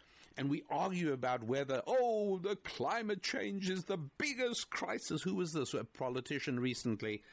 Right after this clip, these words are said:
Um, I, gosh, I'm sorry, I forget who it was. There's been a few of them, I think. One of the Democratic candidates for the nomination, I believe. Um, yeah,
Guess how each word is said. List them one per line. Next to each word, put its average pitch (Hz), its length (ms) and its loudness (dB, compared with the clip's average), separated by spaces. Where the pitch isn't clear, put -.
Um, 104 580 -2
I, 113 200 -6
gosh, 139 240 -2
I'm 92 100 -6
sorry, 117 340 -2
I 82 60 0
forget 104 320 -4
who 110 140 0
it 107 100 -4
was. 107 220 0
There's 101 100 -8
been 170 160 -2
a 127 80 -2
few 170 220 0
of 127 80 2
them, 95 100 0
I 82 140 -4
think. 80 240 -6
One 131 180 -2
of 123 80 0
the 113 40 -2
Democratic 110 640 -2
candidates 107 640 -2
for 92 500 0
the 98 80 -2
nomination, 101 640 0
I 104 80 -2
believe. 110 380 0
Um, 113 500 0
yeah, 175 320 0